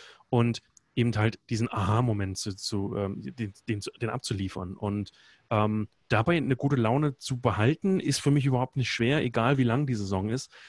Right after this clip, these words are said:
Manchmal wird man ein bisschen müde, das ist klar, aber das Schöne ist, dass wir ja auch eine Rotation unter den Gästen haben. Das heißt, ähm,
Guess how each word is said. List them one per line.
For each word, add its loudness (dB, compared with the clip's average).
Manchmal 2
wird 0
man 2
ein 0
bisschen 0
müde, 2
das 0
ist -8
klar, -2
aber 0
das 4
Schöne 2
ist, 0
dass -4
wir 2
ja 0
auch -4
eine 2
Rotation -2
unter -4
den -2
Gästen -4
haben. -2
Das -4
heißt, -4
ähm, 0